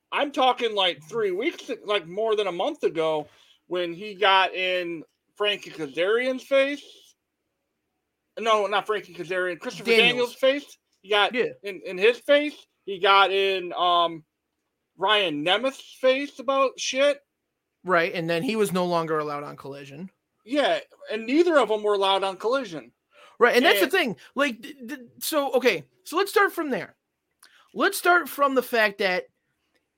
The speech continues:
Speaker 2: the, the irony of everything, he hates Hulk Hogan. Hates him. Does ten times worse with creative control than what Hogan has ever done.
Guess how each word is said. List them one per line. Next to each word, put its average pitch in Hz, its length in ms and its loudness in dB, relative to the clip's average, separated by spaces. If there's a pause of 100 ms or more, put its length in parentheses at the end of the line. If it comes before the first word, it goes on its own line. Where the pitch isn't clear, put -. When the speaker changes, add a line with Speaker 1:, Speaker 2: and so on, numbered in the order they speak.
(360)
Speaker 2:
the, 233 280 -10
the 262 260 -4
irony 302 440 2
of 233 160 2
everything, 190 840 -2
he 233 220 -4
hates 190 260 0
Hulk 170 220 -4
Hogan. 135 340 -10 (1800)
Hates 202 260 2
him. - 120 -16 (2750)
Does 262 300 4
ten 349 340 2
times 330 440 2
worse 302 400 0
with 247 160 -2
creative 254 380 -4
control 247 560 2
than 220 220 0
what 240 180 8
Hogan 220 380 8
has 180 300 0
ever 262 300 4
done. 170 260 -2